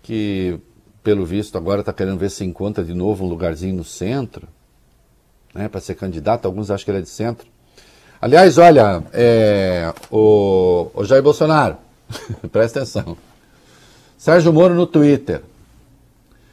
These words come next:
Ministro Paulo Guedes é dos melhores quadros do serviço público brasileiro, se não o melhor.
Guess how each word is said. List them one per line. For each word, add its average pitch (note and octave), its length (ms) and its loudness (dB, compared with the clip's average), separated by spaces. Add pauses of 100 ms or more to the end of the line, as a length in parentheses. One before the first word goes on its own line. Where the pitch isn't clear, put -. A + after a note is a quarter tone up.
(220)
Ministro B2+ 480 0
Paulo C3+ 360 0
Guedes A2 800 0 (840)
é G#2 120 -4
dos G2 260 -6
melhores G#2 600 -2
quadros G2 560 -2
do G2 80 -10
serviço G2 520 -8
público G#2+ 540 -6
brasileiro, F#2+ 720 -2
se - 300 -8
não C3 320 -4
o C#3+ 80 -4
melhor. G#2 540 0